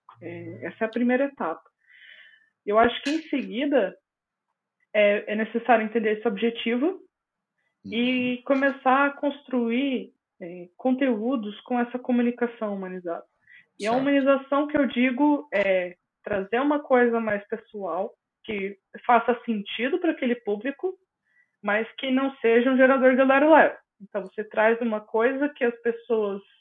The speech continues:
Speaker 1: entendem, talvez aplicada à rotina, talvez aplicada a um problema que ela provavelmente tem, que é por isso que você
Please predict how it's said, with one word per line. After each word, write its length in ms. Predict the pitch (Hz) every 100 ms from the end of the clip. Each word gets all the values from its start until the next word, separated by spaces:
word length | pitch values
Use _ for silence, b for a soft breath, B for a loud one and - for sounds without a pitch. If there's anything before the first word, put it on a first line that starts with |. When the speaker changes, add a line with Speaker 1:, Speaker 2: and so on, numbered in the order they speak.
| _
Speaker 1:
entendem, 800 | 202 196 - - 185 233 262 330 370 _ b b b -
talvez 560 | 247 226 269 262 233 - -
aplicada 520 | 220 254 - 240 208
à 40 |
rotina, 500 | 208 190 - 254 262
talvez 300 | 247 202 208
aplicada 420 | 220 - - 226
a 40 | 226
um 40 |
problema 460 | 214 226 220 240 233
que 80 | 233
ela 160 | 214
provavelmente 840 | 208 214 311 359 294 262 240 233 208 -
tem, 300 | 180 285 - _ _ _
que 60 | -
é 40 |
por 200 | 196 208
isso 160 | 202 208
que 80 |
você 120 | 190